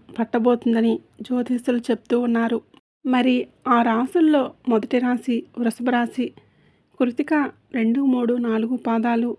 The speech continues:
రోహిణి ఒకటి, రెండు, మూడు, నాలుగు పాదాలు, మృగశిర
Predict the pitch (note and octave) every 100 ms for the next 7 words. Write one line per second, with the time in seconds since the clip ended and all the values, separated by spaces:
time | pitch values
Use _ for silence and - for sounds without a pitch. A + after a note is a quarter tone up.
0 | _ - A#3+ A#3 B3+ D4+ C#4+ A#3+ A3 A#3+
1 | B3 A#3 A#3 A#3+ A3+ A3+ A#3 A3+ A3 A3+
2 | A#3+ A#3 A3+ A3+ A#3 B3 _ _ _ _
3 | _ _ B3 B3+ C4 C#4+ D#4+